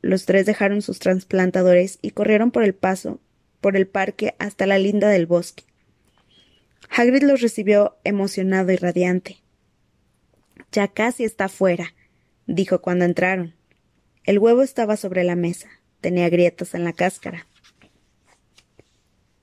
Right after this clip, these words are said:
Algo se movía en el interior y un curioso ruido salía de él. Todos acercaron las sillas a la mesa y esperaron, respirando con agitación. De pronto se oyó un ruido y el huevo se abrió.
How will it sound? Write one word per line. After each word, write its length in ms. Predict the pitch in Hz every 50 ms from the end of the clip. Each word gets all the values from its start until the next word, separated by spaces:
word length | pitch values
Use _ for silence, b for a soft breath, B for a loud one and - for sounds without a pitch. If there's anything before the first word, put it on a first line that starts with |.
| _ _ _ _ _ -
Algo 280 | 226 226 226 240 277
se 120 | 262 285 262
movía 240 | 254 226 208 208
en 80 | 208 208
el 120 | 202 202
interior 460 | 196 190 185 196 180 185 180 185 185 196
y 100 | 185 190
un 80 | 190
curioso 400 | - 196 185 190 190 190 - 190
ruido 300 | 180 180 185 185 180 180
salía 340 | 175 - 175 175 180 180 180
de 240 | 175 180 180 180 175
él. 160 | 175 - - _ _ _ _ _ _ _ _ _ _ _ _ _ _ _ _ _ _ _ _ _ _ _ _
Todos 320 | _ 233 240 247 277 277 277
acercaron 520 | 262 240 233 214 - 220 208 202 202 208
las 120 | 202 202 -
sillas 300 | 208 185 196 190 - -
a 60 | 190
la 120 | 190 185
mesa 260 | 185 180 185 - 196 185
y 80 | 175
esperaron, 580 | 185 - - _ 190 180 180 180 180 180 185 180
respirando 560 | - 190 - - - 190 185 185 180 175 175
con 160 | - 175 175
agitación. 640 | 175 175 - - - - 175 - - 196 185 185 180 - _ _ _ _ b b b b b b b b b b _ _ _
De 100 | - 175
pronto 440 | 165 - 180 185 185 180 - 190 202
se 200 | - - 208 202
oyó 200 | 208 202 208 214
un 120 | 220 226
ruido 260 | - 214 220 220 220 220
y 100 | 214 208
el 100 | 190 185
huevo 280 | 180 196 185 180 180
se 140 | - - 175
abrió. 300 | 170 170 175 175 175